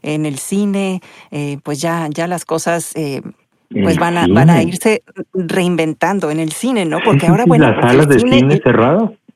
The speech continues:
Speaker 1: cerrado, pero, pero se tiene que seguir haciendo, ¿no? Mira, por ejemplo, no sé si en, si en México lo hayas visto, pero, eh, las audiciones acá, em,
Speaker 2: Ujú.
Speaker 1: ahora los,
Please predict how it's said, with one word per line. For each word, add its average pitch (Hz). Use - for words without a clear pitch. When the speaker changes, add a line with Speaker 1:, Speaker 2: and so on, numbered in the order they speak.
Speaker 1:
cerrado, 185
pero, 196
pero 185
se 175
tiene 196
que 220
seguir 202
haciendo, 214
¿no? 180
Mira, 226
por 202
ejemplo, 220
no 180
sé 190
si 196
en, 165
si -
en 160
México 180
lo 165
hayas 165
visto, 196
pero, 160
eh, 170
las 170
audiciones 185
acá, 196
em, 165
Speaker 2:
Ujú. 120
Speaker 1:
ahora 190
los, 208